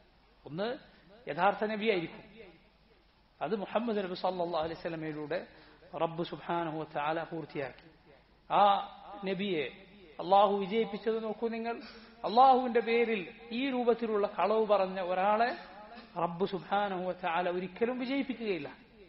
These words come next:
കള്ള നബിമാരുടെ, കള്ള പ്രവാചകന്മാരുടെ ചരിത്രം എടുത്തു നോക്കിയാൽ നമുക്കത് വളരെ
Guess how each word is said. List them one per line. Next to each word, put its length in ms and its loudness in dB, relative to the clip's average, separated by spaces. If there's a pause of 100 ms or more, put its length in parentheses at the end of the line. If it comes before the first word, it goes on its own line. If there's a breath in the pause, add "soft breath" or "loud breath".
(1080)
കള്ള 160 2
നബിമാരുടെ, 680 -2
കള്ള 160 0
പ്രവാചകന്മാരുടെ 800 2
ചരിത്രം 440 -4
എടുത്തു 220 -4
നോക്കിയാൽ 420 0
നമുക്കത് 380 -4
വളരെ 380 -4